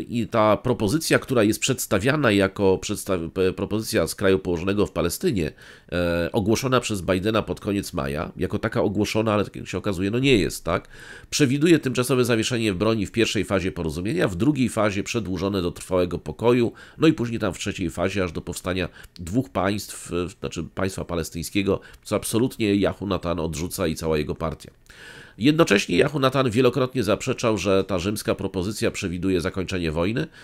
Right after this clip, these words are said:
zanim państwo położone w Palestynie osiągnie dwa zadeklarowane cele,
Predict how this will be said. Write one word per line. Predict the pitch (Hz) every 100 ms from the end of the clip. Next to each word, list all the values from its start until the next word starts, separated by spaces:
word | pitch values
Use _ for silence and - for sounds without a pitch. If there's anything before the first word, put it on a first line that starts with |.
| - -
zanim | 82 82 135 156 90 71 - - _ _
państwo | 98 113 127
położone | 98 101 104 104
w |
Palestynie | - 80 80 160 196
osiągnie | 156 117 143 170
dwa | 101 87
zadeklarowane | 110 123 127 110 80 95
cele, | 104 110 78